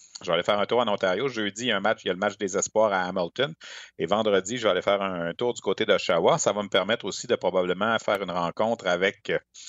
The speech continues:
Alan McShane, un espoir qui appartient aux Canadiens. Et peut-être que la semaine prochaine, on pourra vous présenter ça à Sur la glace. Toujours est-il que les Generals, depuis cette transaction, trois victoires en trois matchs, on a décidé d'y aller le tout pour le tout avec, euh, Philippe Tomasino.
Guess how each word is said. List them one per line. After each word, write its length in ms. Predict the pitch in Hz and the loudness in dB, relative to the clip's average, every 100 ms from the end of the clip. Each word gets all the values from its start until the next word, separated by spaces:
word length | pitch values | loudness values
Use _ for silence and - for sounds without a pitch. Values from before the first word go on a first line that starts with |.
| - - - | -14 -14 -2
Alan 240 | 101 107 | 2 2
McShane, 560 | 113 113 - - 120 143 | 2 -2 -2 -2 -2 -2
un 100 | 104 | -2
espoir 380 | 95 - 110 107 | -2 0 0 2
qui 80 | 104 | 0
appartient 320 | - - 107 | -2 -4 -6
aux 80 | 104 | -6
Canadiens. 580 | 101 95 87 85 104 135 - - | -6 -6 -4 -4 -6 -6 -14 -6
Et 160 | 85 | -4
peut-être 260 | - 92 - | -2 -2 -2
que 80 | 92 | -2
la 100 | 87 | -2
semaine 180 | 95 | -4
prochaine, 280 | 87 82 104 | -4 -2 -2
on 80 | 101 | -4
pourra 200 | 90 90 | -2 -2
vous 120 | 85 | -2
présenter 460 | - 87 87 85 - | -4 -4 -2 -6 -6
ça 220 | - 98 | -2 0
à 160 | - 82 | 2 -2
Sur 240 | - 98 | 0 0
la 140 | 90 78 | 0 0
glace. 320 | 87 117 - - - - | 0 0 -4 -10 -16 -14
Toujours 260 | - 95 110 | -4 0 2
est-il 280 | 101 - 120 | 2 0 0
que 80 | - | 0
les 160 | 98 95 | 0 2
Generals, 520 | 101 92 92 117 104 | 2 4 4 2 0
depuis 240 | 95 110 | -6 -2
cette 160 | - 98 | -2 0
transaction, 580 | 95 87 80 - 92 101 | 0 0 0 0 -2 -2
trois 220 | - 95 | 2 2
victoires 420 | 92 101 104 92 | 2 0 2 2
en 80 | 85 | -4
trois 300 | - 95 90 | 0 2 2
matchs, 460 | 90 - - - 82 - - | 0 -2 -2 -4 -10 -10 -4
on 140 | 82 | -2
a 80 | 85 | -2
décidé 320 | 85 - 95 | -2 -4 -4
d'y 160 | 90 87 | -2 -2
aller 300 | 85 95 87 | 0 -2 -2
le 120 | 85 | -2
tout 120 | 117 | -4
pour 160 | 110 98 | 0 0
le 80 | |
tout 220 | 82 110 113 | 0 -4 -2
avec, 460 | 92 90 113 - 127 | 0 2 2 2 2
euh, 140 | 113 | 2
Philippe 360 | - 113 131 - | 2 0 0 0
Tomasino. 520 | 113 110 - 101 85 | 0 2 0 -4 -8